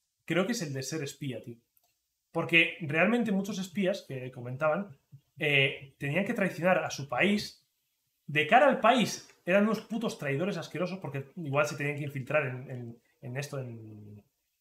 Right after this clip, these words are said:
en, en una organización que es contraria, digamos, ¿no? a, a su país.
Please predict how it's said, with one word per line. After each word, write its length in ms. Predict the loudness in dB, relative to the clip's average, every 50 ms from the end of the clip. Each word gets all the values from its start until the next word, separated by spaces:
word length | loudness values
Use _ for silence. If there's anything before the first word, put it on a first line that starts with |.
| _ _ _ _ _ -12 -6
en, 220 | -4 -4 -4 -4
en 140 | -4 -6 -4
una 180 | 0 2 2 4
organización 400 | 4 4 2 0 0 -2 -2 -2
que 80 | 0
es 100 | -2 -2
contraria, 600 | -2 -2 -4 -4 -4 -2 2 4 4 4 4 2
digamos, 380 | 2 2 2 2 2 2 -2 -4
¿no? 140 | -4 -2 -2
a, 380 | 0 0 0 0 0 0 0
a 60 | 0 -2
su 120 | -4 -4 0
país. 440 | 2 2 4 2 0 -2 -6 -14